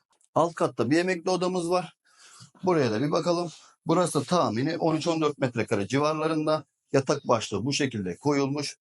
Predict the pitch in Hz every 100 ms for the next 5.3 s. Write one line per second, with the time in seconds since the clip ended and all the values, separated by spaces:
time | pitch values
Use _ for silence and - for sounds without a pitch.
0 | _ _ - 196 - 120 123 147 151 _
1 | - 156 156 139 180 160 - 139 123 156
2 | 147 147 127 165 165 127 120 104 - 160
3 | 117 175 202 139 110 - _ _ 175 151
4 | 127 123 123 147 135 123 131 135 127 139
5 | 107 135